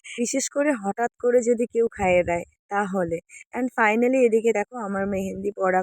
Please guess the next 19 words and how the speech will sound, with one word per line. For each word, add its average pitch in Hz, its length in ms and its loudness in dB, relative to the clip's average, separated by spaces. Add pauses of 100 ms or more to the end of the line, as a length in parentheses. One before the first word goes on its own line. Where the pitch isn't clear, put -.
কমপ্লিট 190 600 -6
হয়ে 240 220 6
গেছে। 226 320 2 (380)
এখন 208 320 -8
শুধু 202 280 -10
আমার 185 320 -8
বিয়ের 190 320 -4
জন্য 190 300 -10
আমি 185 280 -10
বসে 170 300 -8
আছি, 180 280 -4 (320)
কারণ 196 360 0
বিয়েটা 196 480 -2
খুব 196 240 -10
তাড়াতাড়ি 185 460 -2
হয়ে 185 300 -4
গেলে 185 200 -2 (100)
ভালো 180 280 -4
হয়ে 214 260 -4